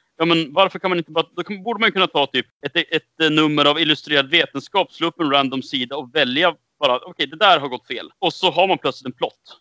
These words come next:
Okej, det kan man ju göra. Så då snodde jag ihop Null State på ganska kort tid. Byggde regelsystemet där och då på Gothcon, tror jag, till och med. Och speltestade och, och fick ut det lagom till nästa Gothcon då. Eh, och det har varit ett ganska populärt, eh,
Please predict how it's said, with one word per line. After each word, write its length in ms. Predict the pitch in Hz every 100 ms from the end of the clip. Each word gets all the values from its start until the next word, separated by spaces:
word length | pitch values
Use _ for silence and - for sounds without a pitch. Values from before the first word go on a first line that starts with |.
| _ -
Okej, 420 | 190 120 180 -
det 60 | 208
kan 120 | -
man 100 | 262
ju 60 | 185
göra. 260 | 113 104 - _ _
Så 200 | - 185
då 220 | 202 208
snodde 340 | - 226 196
jag 40 | 202
ihop 220 | 180 - - _ _
Null 240 | 170 175
State 240 | - 151 190
på 160 | -
ganska 280 | 180 156 165
kort 240 | - 147 -
tid. 200 | 147 - _
Byggde 320 | 147 185 156 170
regelsystemet 640 | 185 139 135 196 208 139
där 180 | 143 147
och 60 |
då 160 | 135 175
på 120 | 143
Gothcon, 380 | 131 170 - 147
tror 160 | 123
jag, 100 | 120 131 _
till 80 | 127
och 80 |
med. 180 | 123 127 _
Och 240 | 160 156
speltestade 840 | - 170 135 - 151 - 156 143 139
och, 360 | - 143 135
och 80 | 139
fick 200 | - -
ut 160 | 143 143
det 140 | 135 127
lagom 260 | - 139 123
till 120 | 139
nästa 240 | 131 -
Gothcon 400 | 147 120 - 123
då. 140 | 117 - _ 127
Eh, 160 | 127
och 140 | 123 160
det 60 |
har 80 | 196
varit 160 | 208 190
ett 60 |
ganska 220 | 196 -
populärt, 560 | 202 220 185 208 - -
eh, 280 | 202 196